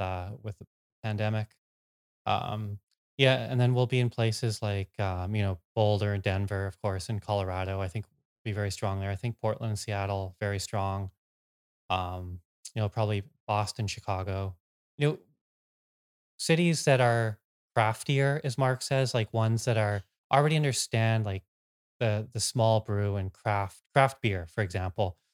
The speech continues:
A craft beer drinker, I think, would, would really appreciate the sour cider that is one oh one Cider House. Whereas pulp culture and one oh one, that competes more, or pulp culture competes more with, um,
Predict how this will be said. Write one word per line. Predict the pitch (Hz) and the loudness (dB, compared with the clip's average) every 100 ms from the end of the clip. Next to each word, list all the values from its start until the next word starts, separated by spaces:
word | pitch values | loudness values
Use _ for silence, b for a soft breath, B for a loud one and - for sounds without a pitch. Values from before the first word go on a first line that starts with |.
| _ _ | _ _
A | 165 | -10
craft | - 147 151 - | 2 4 4 2
beer | 123 123 | 2 2
drinker, | 117 117 113 117 107 107 _ _ _ - | 2 -2 -2 0 -2 -2 _ _ _ -4
I | |
think, | 113 127 113 - | -2 -2 -2 -2
would, | 110 104 _ _ - | -2 -2 _ _ -8
would | 113 - | -8 -4
really | 120 120 113 | 0 2 0
appreciate | - 113 104 107 - | 0 -4 -2 -4 -4
the | |
sour | 110 110 107 107 | -2 0 2 0
cider | 107 98 101 104 | 0 0 0 -2
that | 98 101 | -2 -2
is | 110 104 | -2 -6
one | 104 101 | -2 -2
oh | 101 | -2
one | 107 | -4
Cider | 101 127 117 | -2 -4 -4
House. | 85 - - _ _ _ _ _ - | -8 -10 -16 _ _ _ _ _ 2
Whereas | 123 117 120 120 113 101 - - | 6 6 6 4 2 0 -4 -4
pulp | - 113 - | 0 0 2
culture | 156 - 123 | 2 2 -2
and | 104 | 0
one | 104 | 0
oh | |
one, | 104 127 110 | 0 0 0
that | 110 | -2
competes | - - 120 - | -4 -6 -6 -4
more, | 113 104 113 | -4 -2 -2
or | 117 | -4
pulp | 107 127 117 - | -2 0 0 0
culture | 131 - 110 | -2 -2 -6
competes | 113 110 117 - 110 | -6 -6 -6 -6 -6
more | 107 104 | -2 -2
with, | 101 101 92 - | -2 -4 -6 -6
um, | 101 - - - | -8 -8 -12 -14